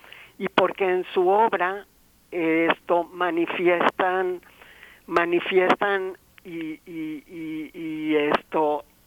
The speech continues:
y comentan esto, esta necesidad de libertad individual que de alguna manera, esto, por el, por la época en que se dio, iba en contra de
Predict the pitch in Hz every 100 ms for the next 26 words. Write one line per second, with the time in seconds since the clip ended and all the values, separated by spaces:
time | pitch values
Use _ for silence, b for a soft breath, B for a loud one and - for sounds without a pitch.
0 | _ _ _ - 196 - 180 170 185 202
1 | 190 185 175 190 196 - _ - 170 156
2 | 160 - - 151 147 147 B B B B
3 | B - 190 - 190 196 180 - 175 156
4 | 165 180 170 165 147 - 175 165 165 -
5 | 196 170 156 151 160 156 160 160 - 175
6 | 156 156 156 185 190 190 185 185 180 170
7 | 170 202 - b b b b - 165 160
8 | 156 - - 151 - 165 151 147 147 -
9 | 156 151 147 160 190 - 170 - 160 175
10 | 185 156 - 160 175 170 175 165 170 -
11 | B B B B 202 180 180 185 180 -
12 | _ _ _ _ 190 180 - 202 180 -
13 | 175 170